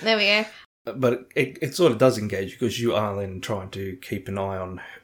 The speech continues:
Speaker 2: who's who in the movie. Did you? So, you, and I'm assuming you've, you've, well, you, you said it yourself. You found yourself trying to work out who the murderer was the whole time through.
Speaker 1: Yes, I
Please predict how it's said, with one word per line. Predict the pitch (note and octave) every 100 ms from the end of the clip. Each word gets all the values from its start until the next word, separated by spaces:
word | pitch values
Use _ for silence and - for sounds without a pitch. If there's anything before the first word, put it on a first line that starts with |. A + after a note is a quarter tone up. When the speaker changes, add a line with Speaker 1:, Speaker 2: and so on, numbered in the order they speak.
| -
Speaker 2:
who's | - G#2 F#2
who | - G#2 G2 F#2+ G#2 -
in | G2
the | F#2+
movie. | F#2+ F#2 F#2 G2+ - _ _ _ _ _ -
Did | A2+ A2
you? | -
So, | G#2+
you, | G2+ -
and | A2 G#2 G#2+
I'm | G2+ G2
assuming | - G2
you've, | F#2+ F2+ - -
you've, | A2 G2+ - -
well, | F#2+
you, | G2+ G#2 F#2
you | B2+ G#2+
said | G#2+
it | G2
yourself. | - - G#2 G2
You | G#2
found | G#2+ G2
yourself | F#2 - F#2+ - -
trying | A2 G2+ F#2+
to | D#2+
work | E2 F#2+ F#2+
out | F#2+
who | G#2+ G2
the | G2
murderer | G2 F#2+ F#2 F#2+
was | F#2 F#2+ F2+ -
the | G2
whole | F#2+ F#2+
time | - F#2 F#2
through. | - A#2+ D#3 -
Speaker 1:
Yes, | A#3+ B3+ A3+ - - -
I | A#3+ A#3+ A3+ A#3